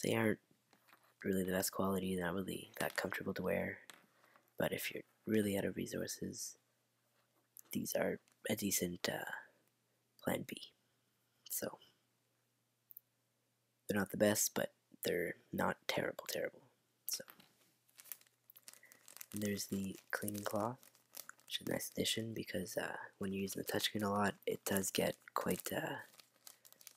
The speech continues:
fingerprinty, full of fingerprints, as, uh, even if it's in sleep mode, you see it a lot because it's black. So, it's a nice cleaning cloth with the P S Vita logo on it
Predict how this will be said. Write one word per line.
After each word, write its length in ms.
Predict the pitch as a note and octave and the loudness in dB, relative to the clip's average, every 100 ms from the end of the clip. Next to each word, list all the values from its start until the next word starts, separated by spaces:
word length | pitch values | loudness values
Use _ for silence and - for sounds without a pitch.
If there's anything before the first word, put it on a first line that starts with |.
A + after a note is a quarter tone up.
| - | -2
fingerprinty, 600 | G2 G#2 - G2 - A2 | 0 0 0 0 -2 0
full 240 | - - F2 | 0 2 0
of 80 | - | 2
fingerprints, 720 | G2 G2 - - - - - - | -2 -2 -2 -2 2 0 0 0
as, 300 | F#3 C#3+ - - | 2 0 -4 -8
uh, 40 | - - - _ - - _ - - | -10 -16 -20 _ -20 -20 _ -4 -2
even 160 | G#2 G2+ | 0 0
if 140 | F#2 | 2
it's 220 | F#2 - - | 2 2 2
in 120 | - | 0
sleep 240 | - F#2+ - | 0 0 2
mode, 180 | F#2+ G3 | 2 4
you 80 | |
see 200 | - - | 4 4
it 60 | - | 4
a 60 | - | 4
lot 300 | - - - | 4 4 2
because 200 | - - | -4 0
it's 160 | - - | 0 -2
black. 480 | - - - - - - - _ _ _ - - _ _ _ _ - _ - | -2 -2 -2 -10 -14 -18 -20 _ _ _ -20 -20 _ _ _ _ -20 _ -4
So, 340 | - - A2+ - - | 2 2 0 -10 -6
it's 160 | - - | 0 2
a 20 | |
nice 380 | F#3+ - - - - - _ _ _ _ _ _ _ _ | 4 2 0 -2 -12 -20 _ _ _ _ _ _ _ _
cleaning 260 | - - G2 | 0 2 4
cloth 480 | - G2+ G2+ G#2 - | 4 4 2 -2 -6
with 120 | - | -4
the 80 | - | -4
P 140 | - F#2+ | -2 -2
S 120 | - | 0
Vita 180 | F#2 G2 | 2 4
logo 200 | G2 G2 | 4 4
on 180 | F#2+ G2 | 2 2
it 140 | F2+ | 0